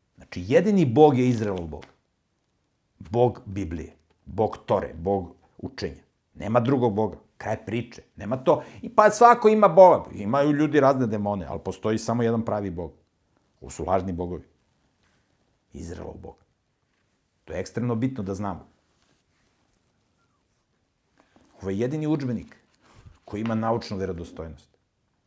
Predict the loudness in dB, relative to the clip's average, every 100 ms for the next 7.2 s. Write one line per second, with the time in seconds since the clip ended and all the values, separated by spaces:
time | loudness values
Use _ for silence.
0 | _ _ _ _ _ _ _ -12 -8 -6
1 | -4 -4 -4 -4 -4 -4 -2 -4 -4 -6
2 | -6 -10 -14 _ _ _ _ -14 -8 -6
3 | -4 -4 -4 -4 -6 -6 -2 -2 -2 -8
4 | -8 -8 -8 -10 -16 _ _ _ _ -6
5 | -2 -2 -2 -8 -14 -18 -6 -2 -2 -2
6 | -8 -8 -10 -6 -4 -4 -4 -6 -6 -6
7 | -8 -16